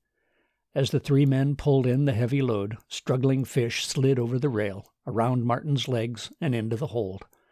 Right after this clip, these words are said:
The final mass of fish flowed past Martin as Gil and Edwin pulled in the last stretch of net. "Oh, great job, crew! What a fine haul!"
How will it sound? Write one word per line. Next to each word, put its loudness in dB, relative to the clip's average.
The -2
final -2
mass -4
of -4
fish -4
flowed 4
past -2
Martin -4
as -6
Gil 0
and 0
Edwin -2
pulled -4
in -2
the -2
last -2
stretch -8
of -4
net. -8
"Oh, 4
great 2
job, -2
crew! 6
What -2
a -6
fine -4
haul!" -6